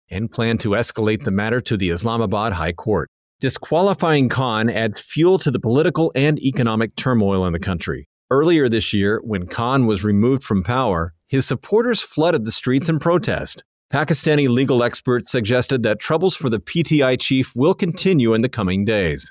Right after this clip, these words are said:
The E C P, or Pakistan's Election Commission, in the verdict has sent the case to a trial court. However, if Khan is found guilty of corrupt practices in court,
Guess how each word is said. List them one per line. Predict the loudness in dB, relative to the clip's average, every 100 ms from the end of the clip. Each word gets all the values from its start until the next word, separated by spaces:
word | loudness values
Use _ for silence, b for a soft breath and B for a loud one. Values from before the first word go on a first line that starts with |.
| _ _
The | -4 0
E | 0
C | 2 0
P, | 0 0 2 0 -2
or | -2
Pakistan's | -2 -4 -4 -2 -2 0 0 0
Election | 0 -2 -2 -2
Commission, | 0 0 2 -2 -2 _ -10
in | -4
the | -4
verdict | 0 0 0 -2 -4
has | -2
sent | 0 0
the | -2
case | -2 -2 0 0
to | 0
a | -2
trial | -2 -2 -2 -2
court. | -2 0 -2 -6 _
However, | -2 2 2 2 0
if | -2 -4
Khan | -4 0 0
is | 0 -2
found | 0 0 0
guilty | 0 2 2
of | 0 -2
corrupt | -2 -2 -2 -6
practices | -4 -2 0 0 0 0
in | 0 -2
court, | -2 -2 -2